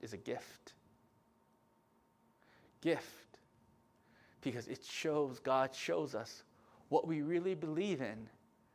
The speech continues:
before it's too late. So what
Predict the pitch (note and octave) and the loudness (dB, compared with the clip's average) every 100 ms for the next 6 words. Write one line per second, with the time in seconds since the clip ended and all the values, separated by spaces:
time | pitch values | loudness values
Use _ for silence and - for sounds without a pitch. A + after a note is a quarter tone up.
0 | - - A2+ - B2 - - D3 F3+ - | -20 -12 -10 -6 -6 -6 -8 -4 -4 -6
1 | - - _ _ _ _ _ _ _ _ | -16 -20 _ _ _ _ _ _ _ _
2 | _ _ _ _ _ _ _ _ _ _ | _ _ _ _ _ _ _ _ _ _
3 | _ _ _ _ _ _ _ _ _ _ | _ _ _ _ _ _ _ _ _ _
4 | _ - - - - - - B2 A#2 D#3+ | _ -20 -20 -20 -20 -16 -4 4 12 12
5 | F3 | 12